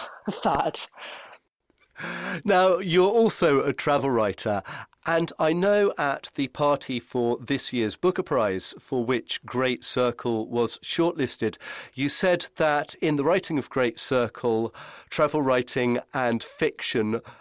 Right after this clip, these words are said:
Speaker 2: came together beautifully symbiotically. Um, clearly,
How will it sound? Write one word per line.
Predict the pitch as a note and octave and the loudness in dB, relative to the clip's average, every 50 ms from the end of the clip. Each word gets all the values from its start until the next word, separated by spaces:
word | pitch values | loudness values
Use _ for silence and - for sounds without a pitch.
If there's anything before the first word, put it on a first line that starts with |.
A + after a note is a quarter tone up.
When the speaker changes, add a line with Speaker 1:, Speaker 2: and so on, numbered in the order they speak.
| _ _ - | _ _ -8
Speaker 2:
came | - D3+ D3 C#3+ C#3 | -4 -2 0 0 0
together | - - C3 C3 C3+ C3 - C3+ C3 B2+ B2 B2 - D3 | -2 -2 -2 0 0 0 2 2 2 2 2 0 -2 -6
beautifully | A#2+ - - A#2 D#3 D#3 - - - - C#3+ C#3 | -12 -10 -6 -2 -2 -2 -2 -4 -6 -4 -4 -4
symbiotically. | B2+ - - - C#3+ C3+ C3+ A#2+ C3+ C3 C3 C#3 C#3+ - - - - - - - - A#2+ G#2+ G2 F2+ F2 F2 - - - - - - - _ - | -4 -2 -2 0 2 2 2 2 2 2 2 2 0 0 -2 -2 -2 -4 -4 -6 -4 -2 -2 -2 -4 -6 -10 -14 -16 -18 -18 -18 -20 -12 _ -2
Um, | E3+ F3 F3 F3+ F#3 F#3+ F#3+ F#3 F3 _ _ _ _ _ _ A3+ A#3 A3+ C4 - - _ - | 0 2 2 2 0 0 -2 -6 -8 _ _ _ _ _ _ -20 -20 -20 -20 -20 -20 _ -10
clearly, | - - E3+ G#3 A#3+ A3+ G#3+ F#3 E3+ D#3 C#3 C3 B2 A#2 - | -6 -2 0 2 2 2 2 2 0 0 0 -2 -4 -6 -10